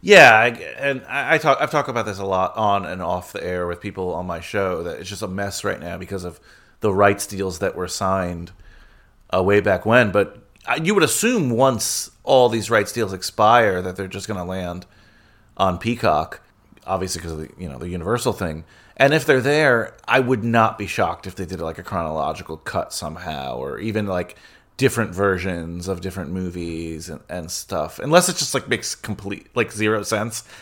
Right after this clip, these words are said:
and they don't wanna expose that. Um,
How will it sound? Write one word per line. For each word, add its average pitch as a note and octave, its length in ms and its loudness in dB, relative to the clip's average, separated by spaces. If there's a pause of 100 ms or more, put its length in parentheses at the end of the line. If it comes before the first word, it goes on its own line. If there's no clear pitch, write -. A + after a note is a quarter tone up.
(120)
and G#2+ 120 0
they G#2 40 4
don't G#2 160 4
wanna G2+ 160 4
expose G#2 400 2
that. C#3 360 2 (380)
Um, G#2 500 4